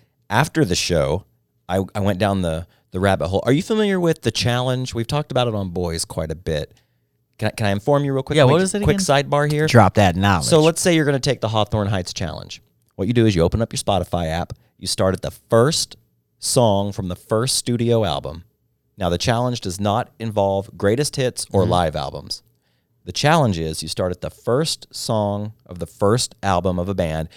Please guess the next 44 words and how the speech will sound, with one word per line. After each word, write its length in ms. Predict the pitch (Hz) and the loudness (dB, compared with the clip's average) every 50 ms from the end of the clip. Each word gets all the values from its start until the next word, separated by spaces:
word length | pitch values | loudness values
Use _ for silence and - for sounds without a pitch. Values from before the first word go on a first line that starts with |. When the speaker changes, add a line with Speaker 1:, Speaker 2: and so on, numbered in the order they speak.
| - - _ _ | -20 -20 _ _
Speaker 1:
and 160 | - 90 90 | -6 -4 -2
you 100 | 87 87 | -2 -2
listen 460 | 87 87 104 101 - - 95 80 80 | 0 0 0 0 0 -2 -4 -4 -6
chronologically 920 | 80 - - 98 101 117 120 110 107 107 104 92 95 - - 92 82 85 87 | -8 -4 -2 0 0 0 0 0 0 0 0 -2 -4 -8 -6 -6 -6 -6 -6
to 240 | - - - 85 - - _ _ _ _ _ _ _ - | -6 -6 -6 -6 -6 -8 _ _ _ _ _ _ _ 0
every 300 | 127 123 113 107 110 104 | 2 2 2 2 0 -2
song. 400 | 101 - - 78 65 - - - - _ _ _ _ _ _ _ _ _ _ _ _ | -2 -2 -2 -4 -4 -6 -12 -18 -20 _ _ _ _ _ _ _ _ _ _ _ _
So 380 | - - - 92 78 73 71 - _ _ _ _ _ _ _ | -10 -4 0 0 0 0 -2 -8 _ _ _ _ _ _ _
let's 160 | - 101 - | -12 -8 -2
say 100 | - 104 | 0 2
they 100 | 95 90 | 2 2
have 120 | 90 98 - | 2 0 -2
four 240 | - 95 90 87 87 | -4 -2 0 0 0
albums. 480 | 85 78 - 50 50 - - - - _ _ _ _ _ _ _ _ _ _ _ _ _ _ _ _ _ _ | 0 -2 -4 -8 -12 -16 -18 -20 -20 _ _ _ _ _ _ _ _ _ _ _ _ _ _ _ _ _ _
Four 220 | - 110 104 107 107 | 2 6 8 8 8
albums 320 | 101 95 95 98 95 - | 8 6 2 0 -2 -2
straight 260 | - - 107 101 82 | -2 0 -2 -2 -2
through 160 | - 98 85 | -2 -4 -4
without 500 | 80 95 107 101 113 104 104 110 110 - - _ | -2 -2 -2 0 0 0 0 0 0 -4 -8 _
breaking 440 | - 85 98 101 104 - 104 98 95 | -6 0 0 0 0 0 -2 -4 -4
to 60 | 90 | -2
listen 280 | 90 95 92 - - 92 | 0 -2 -2 -2 -2 -4
to 140 | 85 - - 90 | -4 -4 -4 -6
anything 400 | 87 90 87 85 - 85 80 69 | -6 -6 -6 -8 -8 -8 -8 -8
else. 360 | 65 57 58 - - - - _ _ _ _ _ _ _ _ _ - | -10 -10 -10 -12 -14 -16 -18 _ _ _ _ _ _ _ _ _ -8
Now 60 | 170 | -6
you 100 | 196 233 | -6 -4
can, 80 | 214 196 | -4 -6
you 40 | 156 | -8
can 160 | - 214 254 | -6 -2 2
go 120 | 285 240 175 | 4 6 6
listen 160 | 160 - 123 | 8 6 6
Speaker 2:
My 60 | 127 | 6
Speaker 1:
to 60 | 127 | 6
Speaker 2:
God. 340 | 120 117 117 117 113 117 120 - _ | 4 4 4 2 2 0 -4 -6 _
Speaker 1:
yeah, 100 | - 147 | 0 0
you 60 | 151 | 2
can 80 | 185 220 | 2 4
go 80 | 214 196 | 4 4
listen 280 | 160 147 - 143 135 | 4 4 2 2 2
to, 60 | 123 | 4
like, 180 | 117 110 92 87 | 4 4 2 0
Boys 300 | 87 90 104 107 98 92 | 0 2 4 4 4 4
Podcast, 580 | - - 95 90 82 - - 90 85 92 - - | 2 0 -2 -2 -4 -4 -6 -4 -4 -4 -6 -8